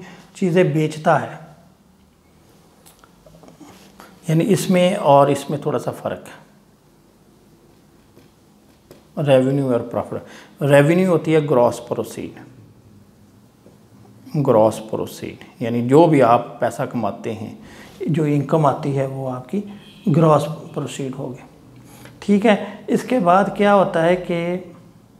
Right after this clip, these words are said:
profit जो है ये, अच्छा, आपने एक चीज़ जो है वो suppose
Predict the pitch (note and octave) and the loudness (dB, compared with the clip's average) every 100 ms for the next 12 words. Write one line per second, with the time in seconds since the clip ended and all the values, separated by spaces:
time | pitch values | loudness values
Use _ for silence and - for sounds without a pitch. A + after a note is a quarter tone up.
0 | _ _ _ - - - - - - - | _ _ _ -20 -20 -20 -20 -20 -20 -20
1 | - - - - - - - - - - | -20 -20 -20 -20 -20 -18 -16 -16 -16 -16
2 | - - C#3+ D#3 D#3+ D#3+ A#3+ A3 G#3+ F#3 | -10 -8 0 4 4 4 -2 0 2 2
3 | G3 G3 G3 A3 G#3 - E3+ E3 E3 D#3+ | 2 0 -2 -4 -6 -4 -4 -2 -2 0
4 | E3 F3+ E3+ E3 - - F#3+ D3+ - E3 | 0 0 0 -2 -6 -4 -2 -2 0 2
5 | D3+ D3 D3 B2 A#2 C3 B2 - - C#3+ | 2 2 4 4 2 2 0 -2 -4 0
6 | C3+ C3 | 2 0